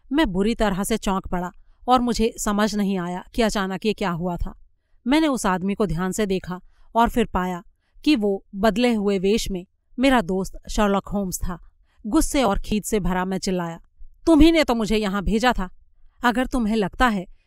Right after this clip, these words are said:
कि मैंने कोई काम ढंग से नहीं किया है, तो तुमने खुद ही क्यों नहीं कर लिया?" होम्स ने बड़े ही आराम से मुस्कुराते हुए जवाब दिया,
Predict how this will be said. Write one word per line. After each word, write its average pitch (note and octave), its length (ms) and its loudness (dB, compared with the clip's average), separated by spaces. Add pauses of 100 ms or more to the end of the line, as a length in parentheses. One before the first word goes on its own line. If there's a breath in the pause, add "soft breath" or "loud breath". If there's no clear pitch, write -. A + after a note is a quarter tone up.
(100)
कि C#4 80 2
मैंने G#3 320 0
कोई G#3+ 260 2
काम A3 240 0
ढंग G3+ 160 -2
से A#3 140 0
नहीं G#3 260 0
किया A3 200 0
है, F#3+ 140 -4 (440)
तो D#4+ 80 2
तुमने C#4+ 280 -2
खुद A#3+ 240 0
ही C4 120 2
क्यों D4+ 160 -2
नहीं A3 200 0
कर F3+ 140 -6
लिया?" E3+ 220 -8 (520)
होम्स D4 320 -4
ने G#3 240 -8
बड़े G#3 220 -2
ही G3+ 180 -2
आराम F#3 380 -4
से F#3+ 220 -4
मुस्कुराते F#3 580 -4
हुए F#3 180 -2
जवाब E3+ 300 -4
दिया, D#3+ 260 -10